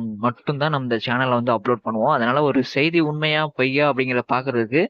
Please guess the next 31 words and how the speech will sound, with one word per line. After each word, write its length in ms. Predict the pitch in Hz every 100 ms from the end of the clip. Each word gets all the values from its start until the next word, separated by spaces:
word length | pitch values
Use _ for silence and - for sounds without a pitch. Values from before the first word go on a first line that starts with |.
| _ _ _ -
நம்ம 400 | 131 139 180 190
சேனலை 360 | - 160 165 156
வந்து 180 | 143 151
தொடர்ந்து 360 | 143 131 147 143
நீங்க 160 | 135 -
சப்ஸ்கிரைப் 400 | 123 - 147 139
பண்ணி 140 | 131
வச்சுக்கிறீங்க 480 | 120 - 127 123 117 127
அப்படின்னா 320 | 113 113 120 214 - _ _ _ - 87 117
அந்த 240 | 127 139
வேலை 220 | 139 165 160
வாய்ப்பு 220 | 147 135
உண்மையானதா 500 | 135 160 156 139 139 180
இல்ல 140 | 160 135
ஃபேக் 320 | 143 143 -
ஆனதா 240 | 143 135 139
அப்படிங்கறத 380 | 117 123 143 170
நீங்க 200 | 156 143
ஈஸியா 320 | 160 156 165
வந்து 180 | 143 151
கண்டுபிடிச்சிடலாம். 680 | 170 131 131 123 127 127 135
ஏன்னா 140 | 147 156
நம்ம 280 | 131 165
சேனல்ல 360 | 175 160 151 151
வந்து 140 | 143 139
பாத்தீங்கன்னா 300 | 127 127 165 214 - _ _ -
உண்மையானதை 500 | 139 147 156 160 151
மட்டும் 380 | 139 - - 160
மட்டுமே 340 | 131 - 160 180
ப-, 260 | - 127 127
பதிவிடுவோம். 480 | 127 131 113 110